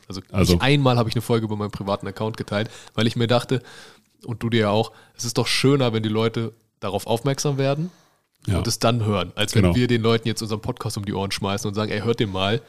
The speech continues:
Speaker 1: und dann hören die den aus Anstand und dann war's das.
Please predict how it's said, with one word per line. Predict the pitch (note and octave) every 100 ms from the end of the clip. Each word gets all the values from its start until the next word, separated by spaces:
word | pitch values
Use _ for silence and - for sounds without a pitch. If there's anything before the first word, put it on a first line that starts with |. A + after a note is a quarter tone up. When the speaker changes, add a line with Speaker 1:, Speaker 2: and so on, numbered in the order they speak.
| - _
Speaker 1:
und | G2
dann | G2
hören | A2 B2
die | A#2
den | G2
aus | G2 -
Anstand | G#2 A2+ - E2+ G#2
und | G2+
dann | F#2+
war's | F#2 F#2 -
das. | E2+ E2